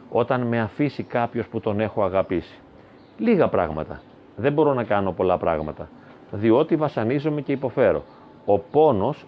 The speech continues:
δεν θα μου επιτρέψει να κάνω σωστές επιλογές. Τι είναι αυτό λοιπόν που μπορώ να κάνω;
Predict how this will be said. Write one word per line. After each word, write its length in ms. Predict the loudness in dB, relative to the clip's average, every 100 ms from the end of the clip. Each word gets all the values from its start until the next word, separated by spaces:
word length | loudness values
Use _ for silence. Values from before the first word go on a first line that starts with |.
| -4
δεν 160 | -2
θα 140 | 0 -2
μου 120 | 0
επιτρέψει 840 | -2 -2 -4 -2 -2 -4 -6 -8 -8 -8
να 160 | -8
κάνω 420 | -2 -2 -2 -4 -8
σωστές 480 | -8 -8 -2 -2 0
επιλογές. 640 | -4 -2 -2 -2 -4 -6 -14 -20 -20 -20 -20 -20 -6
Τι 200 | 0 2
είναι 160 | 2
αυτό 220 | 0 0 0
λοιπόν 420 | 0 0 0 -2 -6
που 100 | -2
μπορώ 260 | 2 2
να 100 | 0
κάνω; 340 | -2 -2 -4